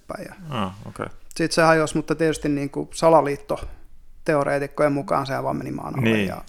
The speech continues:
Speaker 2: niin.
Speaker 1: ja ne yhä sieltä ohjailee. Ja
Speaker 2: Niin.
Speaker 1: niiden,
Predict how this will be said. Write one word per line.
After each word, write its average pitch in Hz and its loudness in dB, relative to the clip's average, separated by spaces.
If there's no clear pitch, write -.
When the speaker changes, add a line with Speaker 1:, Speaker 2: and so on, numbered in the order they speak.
Speaker 2:
niin. - -10
Speaker 1:
ja 151 0
ne 151 4
yhä 151 2
sieltä 151 0
ohjailee. 78 -2
Ja 170 4
Speaker 2:
Niin. 196 10
Speaker 1:
niiden, 185 4